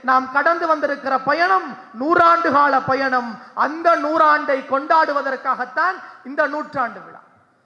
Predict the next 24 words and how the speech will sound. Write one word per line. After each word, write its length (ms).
இப்போ 560
ஏன் 340
யாரு 560
கட்சி 300
ஆரம்பிச்சாலும், 640
இந்தியால 400
யாரு 420
கட்சி 300
ஆரம்பிச்சாலும் 760
அவர்களுடைய 560
ஒரே 300
நோக்கம் 380
என்னவா 340
இருக்கு 460
அப்படின்னு 260
சொன்னா, 360
திமுகவை 720
எதிர்ப்பது, 500
இல்லை 220
என்று 220
சொன்னால் 380
திராவிட 420
இயக்கத்தை 460
எதிர்ப்பது. 460